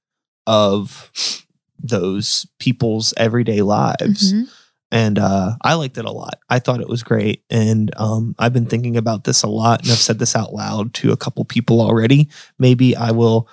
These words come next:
Speaker 1: take this back in the future. I don't know. But I do think that this soundtrack is one of the best Disney soundtracks that I've ever heard, period. Like, the only things that come to mind that I would even think about putting above it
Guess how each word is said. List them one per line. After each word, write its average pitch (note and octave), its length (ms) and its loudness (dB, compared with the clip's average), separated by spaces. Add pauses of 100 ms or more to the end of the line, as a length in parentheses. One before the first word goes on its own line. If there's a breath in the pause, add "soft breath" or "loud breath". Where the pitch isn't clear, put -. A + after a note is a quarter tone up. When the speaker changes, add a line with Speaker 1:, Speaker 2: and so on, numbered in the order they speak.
(320 soft breath)
Speaker 1:
take B2 200 -2
this - 160 -4
back A#2+ 300 -2
in A2+ 100 -2
the A2+ 80 -2
future. G3+ 540 2 (240)
I A#2+ 100 0
don't A#2+ 240 0
know. D#3+ 460 4 (400)
But C#3+ 300 2
I A#2 140 -4
do C#3 380 2
think C3 340 -2
that B2 140 -4
this A#2+ 180 2
soundtrack A#2 680 -4
is A2 120 -2
one A2+ 200 -2
of A2 120 -6
the A2+ 80 2
best - 280 -4
Disney A2+ 260 -6
soundtracks - 800 -4 (600)
that C3 120 2
I've A2+ 120 0
ever A2+ 220 0
heard, - 500 -6 (460)
period. - 500 -6 (440)
Like, A#2+ 100 0
the C3 140 0
only C#3 480 4 (100)
things B2 260 2
that - 120 -4
come B2 180 -2
to A#2+ 100 4
mind A2+ 300 0
that A2 80 4
I A2+ 80 2
would A2+ 160 2
even A2+ 220 2
think A2+ 340 0
about A2+ 260 -2
putting A2+ 280 -2
above G#2 280 -2
it - 220 -6